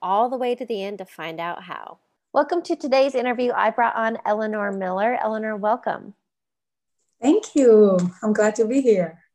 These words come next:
Speaker 1: So today's topic of discussion, we're definitely going to start out with perspective. And I think it's so important, and we've already been chatting for quite a while about this, but before we get going, please give listeners a little background. Where do you live and what do you do?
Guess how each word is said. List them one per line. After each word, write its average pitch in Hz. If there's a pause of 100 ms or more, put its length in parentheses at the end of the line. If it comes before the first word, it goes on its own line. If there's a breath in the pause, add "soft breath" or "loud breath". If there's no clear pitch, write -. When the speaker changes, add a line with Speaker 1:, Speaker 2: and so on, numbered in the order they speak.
Speaker 1:
So -
today's 302
topic 269
of 214
discussion, 196
we're 196
definitely 214
going 190
to 180
start 185
out -
with 180
perspective. 180
And 175
I 180
think 208
it's 190
so 240
important, 202
and 185
we've 208
already 196
been 185
chatting 175
for 190
quite 202
a 190
while 233
about 208
this, 175
but 208 (640 soft breath)
before 302
we 349
get 302
going, 208
please 285
give 359
listeners 240
a -
little 226
background. 190
Where 208
do 254
you 285
live 220
and 196
what 180
do 175
you 165
do? 143